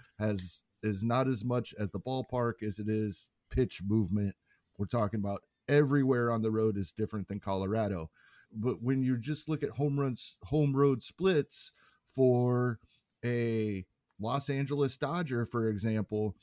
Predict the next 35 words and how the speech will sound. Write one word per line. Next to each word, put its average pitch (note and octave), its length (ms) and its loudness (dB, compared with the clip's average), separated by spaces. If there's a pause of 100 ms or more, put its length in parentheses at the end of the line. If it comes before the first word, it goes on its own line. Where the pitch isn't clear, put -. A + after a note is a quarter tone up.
(220)
we A#2 160 2
know D3+ 260 4
six - 560 -2
or D3+ 80 0
seven C#3+ 720 -4 (300)
of B2 180 0
those C#3 220 2
home D3 280 0
game, D#3 300 -2 (140)
road C#3+ 340 4
games D3 500 0
are A#2 140 0
in A2+ 100 0
San D3 260 -2
Francisco, B2 800 -4 (360)
and G#2+ 120 0
six - 300 -2
or D#3+ 80 0
seven C#3+ 380 0
of A#2 120 -2
those C3+ 280 4
road C#3 280 4
games B2+ 560 0 (200)
are A#2+ 160 2
in C#3+ 140 0
Colorado. C#3 720 2 (640)
Why B2+ 300 2
are E3 100 4
you D#3 180 4
putting C#3+ 340 4
those C3 240 2
in A#2 100 2
the A2 60 2
same A2 280 0
bucket? E2+ 380 -8